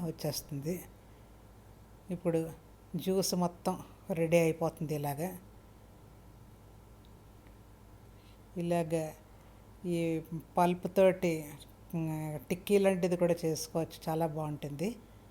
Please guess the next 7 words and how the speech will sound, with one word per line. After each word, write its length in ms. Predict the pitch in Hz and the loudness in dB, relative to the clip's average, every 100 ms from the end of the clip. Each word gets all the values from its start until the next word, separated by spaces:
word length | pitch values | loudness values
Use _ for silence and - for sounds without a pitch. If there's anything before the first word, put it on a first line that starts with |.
| - - - - - - - - - - - - - - - - - | -20 -20 -20 -20 -20 -20 -20 -20 -20 -20 -20 -20 -20 -20 -20 -18 -8
ఇప్పుడు 320 | 180 - 165 156 - - - - - | -6 0 0 -2 -6 -20 -20 -20 -4
ఈ 80 | 185 | -2
జ్యూస్లోకి 640 | 180 180 180 - 190 185 180 | 0 2 2 2 2 2 2
స్వీట్ 440 | 170 - 185 185 185 | 0 0 2 2 2
కోసం 400 | 190 180 - 185 262 - - - | 4 4 2 -2 -2 -8 -18 -8
ఖర్జూరం 580 | - 165 147 185 180 165 208 - - - - - - | -2 0 4 4 6 4 0 -8 -20 -20 -20 -14 -4
ఇలాగ 340 | 170 165 156 | 2 2 2